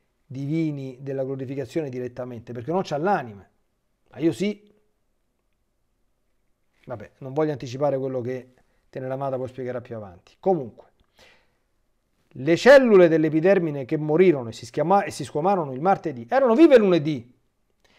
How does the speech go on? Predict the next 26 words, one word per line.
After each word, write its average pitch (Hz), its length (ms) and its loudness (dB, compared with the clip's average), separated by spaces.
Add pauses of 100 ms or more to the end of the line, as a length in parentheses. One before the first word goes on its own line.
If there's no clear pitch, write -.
(160)
e 202 140 2
così 240 260 2
vive 233 220 2
restano 190 360 0
per 127 140 -8
sempre. - 540 2 (2000)
Siccome 302 460 4
tutto 233 300 4
perdura 185 420 4
senza 143 340 -4
fine, 110 500 -12 (1120)
avviene 247 420 4
che 165 120 2
le 180 100 2
cellule 233 340 4
del 156 100 0
lunedì 160 280 -2
e 202 60 4
del 151 120 -6
martedì 123 680 -12 (420)
e - 240 -12
quelle 190 420 -6
di 123 220 -14
tutta 214 500 -12
la 123 120 -14
vita 120 560 -18